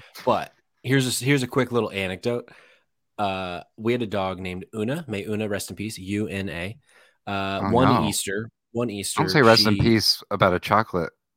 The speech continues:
Speaker 2: Well, no, no,
Speaker 3: story.
Speaker 2: no. So that's the thing. That's, this is where it takes a turn. One, one Easter, Una ate, like, four pounds of chocolate. I'm the youngest of five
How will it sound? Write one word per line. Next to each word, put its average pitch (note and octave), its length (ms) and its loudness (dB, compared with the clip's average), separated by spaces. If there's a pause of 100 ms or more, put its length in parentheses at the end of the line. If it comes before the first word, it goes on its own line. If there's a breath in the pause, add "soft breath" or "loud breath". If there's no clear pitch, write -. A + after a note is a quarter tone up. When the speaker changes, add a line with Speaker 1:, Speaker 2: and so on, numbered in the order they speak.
(500)
Speaker 2:
Well, A#2+ 180 4
no, A#2+ 100 2
no, C3 80 4
Speaker 3:
story. C#3 120 4
Speaker 2:
no. E3 120 0
So B2 160 -4
that's C#3 160 -2
the B2 80 -2
thing. B2 260 -4
That's, A#2 240 -6
this A#2+ 240 -2
is B2+ 100 0
where A#2+ 180 2
it F#2+ 80 -4
takes G#2 200 -4
a F#2 40 -12
turn. G2 280 -6 (440 soft breath)
One, B2 380 2
one A#2 200 0
Easter, A2+ 480 -2
Una F#2+ 440 -2 (460 soft breath)
ate, G2+ 380 -6 (200)
like, G2 260 -6
four A#2 540 0
pounds G#2 320 -4
of E2 80 -14
chocolate. - 400 -10
I'm A#2 160 0
the D#3 80 0
youngest D#3+ 280 0
of G#2+ 80 -6
five E2 440 -4